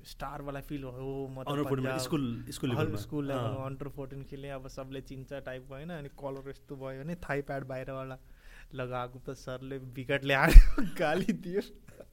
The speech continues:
Speaker 2: अँ।
Speaker 1: अनि त्यो दिन हो र आजको दिन मैले अहिलेसम्म थाई प्याड भित्रै लगाउँछु के।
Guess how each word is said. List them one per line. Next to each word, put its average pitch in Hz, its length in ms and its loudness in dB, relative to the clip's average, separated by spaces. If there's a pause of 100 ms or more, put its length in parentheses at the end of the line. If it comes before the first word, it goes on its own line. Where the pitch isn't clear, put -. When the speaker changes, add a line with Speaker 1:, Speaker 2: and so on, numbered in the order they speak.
(260)
Speaker 2:
अँ। 110 280 -6 (520)
Speaker 1:
अनि 170 140 -2
त्यो 220 300 4
दिन 240 220 2
हो 226 100 2
र 220 60 0
आजको 196 400 2
दिन 208 140 -2
मैले 202 200 -2
अहिलेसम्म 185 520 2
थाई 170 260 -4
प्याड 175 180 -2
भित्रै 156 280 0
लगाउँछु 139 340 -2
के। 165 80 -4